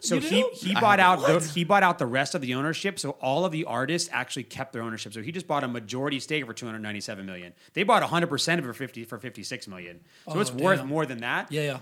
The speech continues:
Speaker 1: And he kept all the artists that were originally came on board too. And there's a heavy list of artists that were on there. Um, so they're all still on board. So now he still has all those ambassadors for the brand,
Speaker 2: Yeah.
Speaker 1: uh, as well as Jay-Z's now on the board for, um, for Tidal, as well as Square, Cash App,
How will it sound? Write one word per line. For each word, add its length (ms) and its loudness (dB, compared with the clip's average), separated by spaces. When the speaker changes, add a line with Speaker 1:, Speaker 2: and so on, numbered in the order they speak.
Speaker 1:
And 220 0
he 80 -2
kept 360 -2
all 220 2
the 120 -2
artists 420 0
that 180 -4
were 320 -2
originally 400 -6
came 240 -6
on 160 -4
board 260 -6
too. 220 -4
And 80 -4
there's 140 -8
a 80 -10
heavy 340 -8
list 240 -8
of 80 -14
artists 240 -6
that 80 -4
were 140 -6
on 160 -8
there. 260 -6
Um, 260 -4
so 80 -8
they're 260 0
all 140 0
still 160 -4
on 120 -4
board. 200 -4
So 100 -6
now 200 -4
he 40 -6
still 200 -8
has 180 -6
all 160 -4
those 160 -6
ambassadors 480 -2
for 80 -18
the 80 -14
brand, 560 -4
Speaker 2:
Yeah. 260 -6
Speaker 1:
uh, 220 -2
as 160 -4
well 140 0
as 80 -2
Jay-Z's 440 -4
now 180 -4
on 100 -6
the 80 -6
board 400 -4
for, 480 -6
um, 480 -6
for 100 -10
Tidal, 400 -4
as 100 -10
well 140 -8
as 80 -6
Square, 640 -4
Cash 380 -4
App, 340 -4